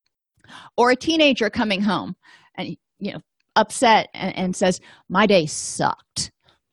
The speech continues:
All right, well, that's a pretty common theme. "What happened today?" Uh, "I got a C on a quiz and nobody sat with me at lunch." Okay, those are objective events that we can figure out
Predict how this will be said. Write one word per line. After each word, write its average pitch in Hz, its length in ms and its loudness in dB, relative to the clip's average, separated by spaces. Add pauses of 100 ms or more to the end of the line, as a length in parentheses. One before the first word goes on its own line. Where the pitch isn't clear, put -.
(640)
All 170 180 4
right, 165 360 4 (500)
well, 233 220 6
that's 220 220 2
a - 80 -12 (160)
pretty 180 260 -2
common 190 420 2
theme. 240 420 2 (320)
"What 247 140 4
happened 269 360 2
today?" 339 500 4 (400)
Uh, - 80 -12 (600)
"I 254 80 0
got 262 160 0
a 269 60 -2
C 302 240 -6
on 302 120 0
a 302 60 -2
quiz 277 480 -4
and 208 140 -4
nobody 220 300 -4
sat 190 320 0
with 190 160 -8
me 190 160 -6
at 95 120 -8
lunch." - 500 -10 (580)
Okay, 240 360 2 (720)
those 233 560 2
are 220 460 4 (120)
objective 220 640 -4
events 208 400 -2
that - 140 -6
we 226 140 -2
can 269 160 -4
figure 214 460 -2
out 170 300 0